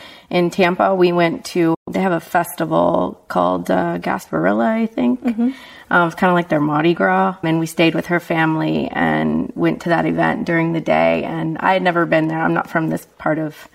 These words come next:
Speaker 1: the area, so it was a new experience for me. But her family was just so welcoming and fun to be around. It, it was a really great time. And her parents were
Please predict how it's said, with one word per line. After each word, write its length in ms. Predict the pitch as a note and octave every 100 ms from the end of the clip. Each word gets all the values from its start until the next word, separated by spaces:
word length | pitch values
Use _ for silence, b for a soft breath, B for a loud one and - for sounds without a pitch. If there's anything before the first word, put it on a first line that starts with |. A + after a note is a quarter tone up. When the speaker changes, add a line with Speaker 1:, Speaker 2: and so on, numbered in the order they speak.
| B B B -
Speaker 1:
the 220 | D#3+ -
area, 300 | D#3+ E3 D#3+
so 340 | - D#3+ D#3 D3+
it 20 |
was 140 | E3
a 40 | E3+
new 160 | E3+
experience 420 | D#3+ - E3+ D#3+
for 120 | - D3+
me. 180 | D#3 D#3
But 260 | D#3 -
her 240 | - F3 D#3+
family 320 | F3 E3+ D#3+
was 180 | D#3+ D#3
just 320 | E3+ - - B B B B
so 200 | - A3
welcoming 760 | F3+ F3+ F3+ F#3 F3+ F3+ F3+ E3+
and 280 | E3 E3+
fun 460 | E3 F#3 F3 F3 E3+
to 160 | - E3
be 220 | F3 E3+
around. 640 | E3 D#3 D3+ D3+ D#3+ D#3
It, 240 | - - -
it 60 |
was 140 | F#3 F3+
a 60 |
really 240 | F3 F3+ E3+
great 260 | D#3+ D#3
time. 420 | - E3 C#3+ G2
And 140 | - E3+
her 120 | D#3+
parents 560 | - F3 E3+ D#3 D3+ -
were 420 | D#3+ G#3+ -